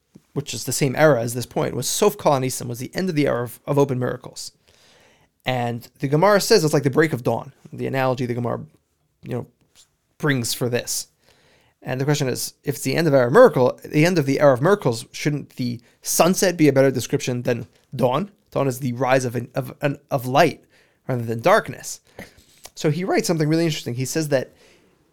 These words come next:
the reason why this era had to exist in humanity,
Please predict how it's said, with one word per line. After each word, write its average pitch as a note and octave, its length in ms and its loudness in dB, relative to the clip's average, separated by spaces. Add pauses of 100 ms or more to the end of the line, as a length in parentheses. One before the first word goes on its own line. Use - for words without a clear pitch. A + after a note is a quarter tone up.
(600)
the E3+ 160 4
reason F3+ 440 2
why D#3+ 160 4
this D3 180 2
era D3 180 4
had D3 340 -2
to B2+ 320 -2 (580)
exist C#3 520 -2
in D3 80 0
humanity, C3 680 -2